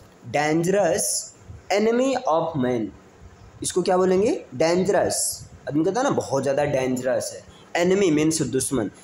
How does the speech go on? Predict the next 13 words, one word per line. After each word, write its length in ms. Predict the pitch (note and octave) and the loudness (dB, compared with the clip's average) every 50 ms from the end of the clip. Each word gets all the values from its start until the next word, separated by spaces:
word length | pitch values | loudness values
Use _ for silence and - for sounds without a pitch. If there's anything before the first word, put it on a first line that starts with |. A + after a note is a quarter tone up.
| - - | -14 -10
She 180 | - - A3 A#3 | -4 -2 -2 -2
is 80 | G#3+ A3+ | 0 0
most 680 | F3+ D3+ C#3 D3 E3 F#3+ G#3 A3+ A#3+ A3+ - - C#3 A#2 | 0 2 2 4 4 4 4 4 2 2 -2 -4 -4 -2
dangerous 640 | - C#3+ C#3+ C#3+ D3 C#3+ C#3 C#3 C3+ C3+ - - - | 0 0 2 2 0 0 0 0 0 0 -2 -2 -2
of 200 | - C3 C3 C3 - - - - - - - - - | -2 -2 -2 -2 -4 -10 -14 -18 -20 -20 -12 -6 -2
man। 400 | F3 F#3 F#3+ F#3 C#3+ A2+ G2+ D#2+ - - - - - B2 | 0 2 2 2 2 0 -2 -4 -6 -12 -20 -16 -4 0
Girl, 340 | C#3+ C#3+ C#3 C#3 F3+ A#3+ E4+ - - - - - - - - - | 2 2 2 2 0 -2 -4 -6 -10 -16 -20 -20 -20 -12 -4 0
in 220 | F#3+ G#3+ A3 G3+ | 0 2 2 2
what 280 | D#3 C#3 C#3 D3 C#3+ - | 2 2 2 0 0 0
way? 300 | F3 F3 F#3 G#3+ B3 F4 A4 G#4+ - - - - - - - - - - - | 0 2 2 2 2 0 -2 -4 -6 -12 -20 -20 -20 -20 -20 -20 -20 -6 -2
In 220 | F#3 G#3+ B3+ D4 - B4 - - - - - - A#2 G#2+ G#2 | 0 0 2 0 0 -2 -6 -10 -14 -16 -16 -16 -14 -6 -2
what 360 | D3 D#3 F3 - B3+ - - - - - - - - | 0 0 2 0 -2 -4 -8 -12 -18 -20 -20 -14 -8
way? 340 | A#2 B2+ C#3+ E3 F#3+ E3+ C3+ | -4 -2 0 2 2 2 0